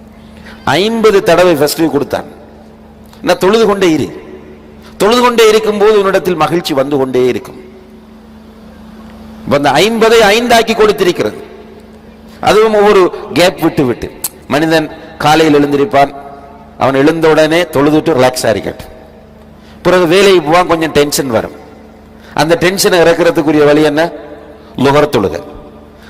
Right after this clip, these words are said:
லுஹர் தொழுகைக்கு பிறகு ரிலாக்ஸ் ஆகிருப்பான், கொஞ்சம் லேட் ஆகி திரும்ப ஒரு டென்ஷன் வரும்.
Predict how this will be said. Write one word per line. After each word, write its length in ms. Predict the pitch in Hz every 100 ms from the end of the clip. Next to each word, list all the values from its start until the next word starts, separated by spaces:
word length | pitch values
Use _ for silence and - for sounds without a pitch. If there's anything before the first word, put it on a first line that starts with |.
| -
லுஹர் 320 | 160 208 233
தொழுகைக்கு 380 | 220 214 208 190
பிறகு 380 | 185 190 208 202
ரிலாக்ஸ் 280 | 185 190 -
ஆகிருப்பான், 500 | 185 175 151 175 175 - - - -
கொஞ்சம் 260 | 175 185
லேட் 260 | 175 185 185
ஆகி 160 | 175
திரும்ப 300 | 170 170 180
ஒரு 100 | 170
டென்ஷன் 360 | 147 147 143 139
வரும். 240 | 107 92